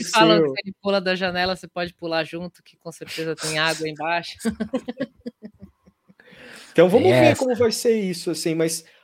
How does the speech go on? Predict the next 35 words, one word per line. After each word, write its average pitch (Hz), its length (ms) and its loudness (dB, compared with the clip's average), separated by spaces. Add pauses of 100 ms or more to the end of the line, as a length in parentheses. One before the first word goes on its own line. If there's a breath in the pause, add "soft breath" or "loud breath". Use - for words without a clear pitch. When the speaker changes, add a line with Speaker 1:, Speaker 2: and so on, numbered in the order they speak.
Speaker 2:
a, - 300 0
a, 180 200 -2
a 180 40 4
impress-, 226 540 0 (240)
eu 240 160 10
não, 349 260 4
eu 226 160 6
não 330 160 4
aposto 220 460 4
mais 139 640 -2 (120)
sobre 160 360 2
os 139 60 0
depoimentos, 156 640 2
assim, 113 160 -6
eu 123 100 2
quero 160 240 6
ver 147 300 4
o 156 60 4
relatório 151 540 4
pronto, 117 440 0
assim, 104 240 -12
porque 123 260 -4
eu 156 60 2
não 160 80 -2
sei 165 160 2
como 160 200 0
vai 147 160 4
ser 143 200 -4
com 151 100 -6
o 139 40 -6
governador. 131 800 -2 (800)
Pode 170 340 8
ser, 175 400 4
por 175 140 6
exemplo, 147 580 2